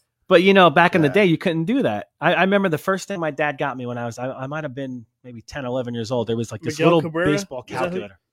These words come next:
Speaker 3: five hundred and two.
Speaker 1: Yeah, see, he's over
Speaker 2: Five oh two.
Speaker 1: five hundred, 'cause it was over
Speaker 2: Five oh two.
Speaker 1: five hundred.
Speaker 2: Yeah.
Speaker 1: That's crazy. And even that, five hundred, well, five hundred home runs, you should be able.
Speaker 2: You would think. So
Speaker 1: But it's just the
Speaker 2: Canseco,
Speaker 1: longevity.
Speaker 2: Canseco was four ninety-nine.
Speaker 1: Yeah.
Speaker 2: McGwire was over five hundred.
Speaker 1: Over five hundred.
Speaker 2: You know,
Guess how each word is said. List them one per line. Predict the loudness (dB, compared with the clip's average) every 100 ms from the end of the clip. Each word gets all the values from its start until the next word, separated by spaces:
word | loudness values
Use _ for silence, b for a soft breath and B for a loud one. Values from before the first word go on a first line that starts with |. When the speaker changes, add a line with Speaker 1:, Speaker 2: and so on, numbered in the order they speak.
| _ _
Speaker 3:
five | -2 -2
hundred | 0 -4 -4
and | -8
two. | -10 -10 -4
Speaker 1:
Yeah, | -4
see, | 0 0
he's | 2 4
over |
Speaker 2:
Five | 4
oh | 4
two. |
Speaker 1:
five | 4 2
hundred, | 0
'cause | 0
it | 0
was | 2
over | 2 4
Speaker 2:
Five |
oh |
two. |
Speaker 1:
five | 4 4
hundred. | 2 -4 -6 -12 _ -20
Speaker 2:
Yeah. | -20 -20 _ _ _ _ _
Speaker 1:
That's | -14 -10
crazy. | -6 -6 -6 -12 -18 _ _ _ _ _ _ -6
And | -4
even | -2 -2
that, | -2 -4
five | -2 -2
hundred, | -4 -8 -10
well, | -10 -8 -8
five | -6 -4
hundred | -4 -4
home | -4 -2
runs, | -4 -6
you | -12
should | -14 -14
be | -10 -10
able. | -10 -12 _ _ _ -18
Speaker 2:
You | -14 -14
would | -12
think. | -12 -12 _ -16
So | -2
Speaker 1:
But | 2
it's | 2 0
just | -2
the | 0
Speaker 2:
Canseco, | 2
Speaker 1:
longevity. | 0 0 -2 -2 -2
Speaker 2:
Canseco |
was | -4 -6
four | -10 -10
ninety-nine. | -10 -10 -12 -10 -6
Speaker 1:
Yeah. | -4 -4 -6
Speaker 2:
McGwire | -6 -4 -2 -2
was | -4 -6
over | -8 -10
five | -10 -8 -6
hundred. | -8
Speaker 1:
Over | -8
five | -8 -8 -8
hundred. | -10 -10 -10 -12
Speaker 2:
You | -14
know, | -14 -16